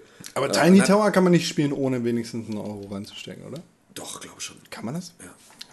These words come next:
Speaker 1: Gut.
Speaker 2: Ja, ja, wir haben das in der Uni, hatten wir das alle dann gespielt irgendwann, ein komplettes Semester.
Speaker 1: <laughs>
Speaker 2: Und da haben hundertprozentig nicht alle
Speaker 1: Ich hab da mal nicht Star
Speaker 2: waren
Speaker 1: Wars
Speaker 2: dann
Speaker 1: Version von gespielt.
Speaker 2: nicht, nicht bereit, Geld dafür bezahlen, äh, zu bezahlen. Aber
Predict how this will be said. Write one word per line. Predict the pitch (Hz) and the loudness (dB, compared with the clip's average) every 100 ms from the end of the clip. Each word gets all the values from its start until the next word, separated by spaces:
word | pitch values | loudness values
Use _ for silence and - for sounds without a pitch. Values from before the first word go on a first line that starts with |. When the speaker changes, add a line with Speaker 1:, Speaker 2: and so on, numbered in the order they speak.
| - | -16
Speaker 1:
Gut. | 95 | -8
Speaker 2:
Ja, | 92 | -2
ja, | 92 | -2
wir | 101 | 0
haben | 110 | 0
das | 117 | 0
in | 117 | 0
der | 107 | 2
Uni, | 135 143 | 2 2
hatten | 110 98 104 | 0 -2 -2
wir | |
das | 104 - | -2 0
alle | 123 120 107 | 2 4 2
dann | 87 87 | 2 -4
gespielt | 87 - - 92 92 | -6 -8 -4 -4 -4
irgendwann, | 101 90 90 107 185 - | -4 -6 -2 -4 -4 -6
ein | 98 | -6
komplettes | - - 110 107 | -6 -4 -4 -2
Semester. | 104 95 101 - 85 - - | -2 -2 -2 -2 -4 -8 -10
Speaker 1:
<laughs> | 139 - 120 | -8 -8 -4
Speaker 2:
Und | 104 | -2
da | 107 107 107 - | 2 2 2 -2
haben | 110 101 | -2 -2
hundertprozentig | 107 113 98 98 98 98 | 0 -2 -2 -2 0 -2
nicht | 107 101 - | -6 -8 -2
alle | 98 101 95 | 0 2 2
Speaker 1:
Ich | 95 | 0
hab | 95 | -6
da | |
mal | 90 | -8
nicht | 92 | -8
Star | 95 90 | -2 -2
Speaker 2:
waren | 92 | 0
Speaker 1:
Wars | 98 | -4
Speaker 2:
dann | 95 | -4
Speaker 1:
Version | 92 98 98 | -4 -6 -10
von | 101 | -10
gespielt. | 101 - | -14 -4
Speaker 2:
nicht, | 104 98 | -4 -4
nicht | 107 101 | -6 -4
bereit, | 110 92 90 90 | -4 0 0 -2
Geld | 92 87 | -6 -6
dafür | 101 | -8
bezahlen, | 85 92 - | -8 -8 -4
äh, | 113 - 107 | -2 -2 -4
zu | - 92 | -6 -8
bezahlen. | 85 85 71 | -6 -6 -6
Aber | - 107 | -2 -2